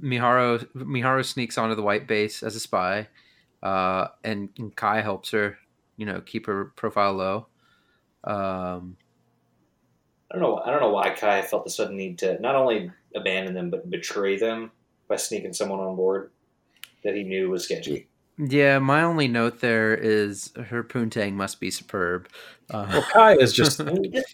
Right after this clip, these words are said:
Speaker 2: like a day, it's like a day later. Like, he slept on her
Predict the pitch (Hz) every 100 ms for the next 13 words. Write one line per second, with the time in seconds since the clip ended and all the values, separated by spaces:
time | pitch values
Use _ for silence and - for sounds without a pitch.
0 | - 190 175 - - 139 123 123 139 -
1 | 117 160 147 - 113 135 123 139 147 95
2 | 92 - - 123 139 - 151 156 127